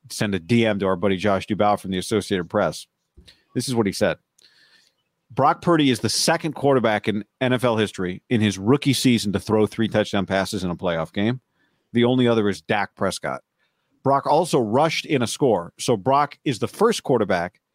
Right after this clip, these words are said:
in his rookie season to account for four touchdowns in a playoff game." If I U could caught that crazy pass at the end,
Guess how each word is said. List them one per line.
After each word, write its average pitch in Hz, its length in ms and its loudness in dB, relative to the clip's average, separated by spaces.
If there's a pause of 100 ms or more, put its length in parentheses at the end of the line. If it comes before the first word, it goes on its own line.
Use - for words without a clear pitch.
(180)
in 120 140 0
his 101 140 -2
rookie 135 280 0
season 101 480 -2 (380)
to 123 100 2
account 120 280 0
for 107 120 -10
four 123 280 0
touchdowns 95 600 -6
in 98 100 -10
a 85 40 -8
playoff 90 400 -2
game." 78 240 -16
If 135 120 -2
I 131 100 2
U 143 140 4
could - 180 -6
caught 127 280 -2
that 101 160 -6
crazy 104 320 -2
pass 98 300 -4
at 87 80 -20
the 104 140 -4
end, 110 260 0